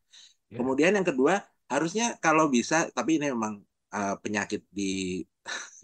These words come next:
Speaker 2: di Indonesia ya, bikin
Speaker 1: Hmm.
Speaker 2: peraturan jangan mepet-mepet banget gitu ya sama
Speaker 1: Ya.
Speaker 2: akhir tahun. Ini orang udah kelabakan,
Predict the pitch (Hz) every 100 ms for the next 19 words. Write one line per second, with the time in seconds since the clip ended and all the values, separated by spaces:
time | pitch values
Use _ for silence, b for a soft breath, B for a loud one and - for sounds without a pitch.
0 | 120 123 107 - 107 98 101 110 135 90
1 | 90 - B B B 131 170 165 151 123
2 | 131 185 160 147 127 135 127 117 120 117
3 | 120 135 196 190 185 - 123 123 113 117
4 | 113 113 113 107 110 107 131 151 147 123
5 | - B B B 180 214 175 202 147 -
6 | 127 131 139 143 - 156